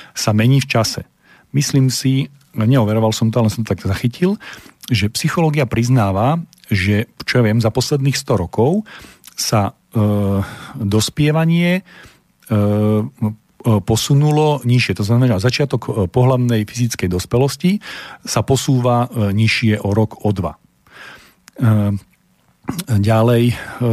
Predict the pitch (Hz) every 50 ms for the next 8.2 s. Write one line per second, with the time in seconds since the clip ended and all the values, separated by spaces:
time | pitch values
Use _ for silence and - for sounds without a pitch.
0 | 117 113 113 113 113 113 120 139 175 139 131 123 - 156 135 123 113 131 156 147
1 | - - 113 107 113 - - 143 147 175 - - - 135 127 139 127 135 - -
2 | - 117 120 131 - - - - - - - _ _ _ - - 110 101 - -
3 | 123 117 127 120 - - 127 113 - - 107 104 101 - - - _ - - 104
4 | 98 95 92 95 98 95 98 107 117 143 190 240 254 - _ _ _ _ _ _
5 | _ - - - - - - - _ _ _ - 110 101 104 104 104 110 113 -
6 | 120 107 104 101 107 113 117 135 135 - 123 - - - 117 120 120 123 123 131
7 | 131 - _ - 117 117 - 120 - - - 120 117 117 117 117 117 113 113 110
8 | 107 104 104 104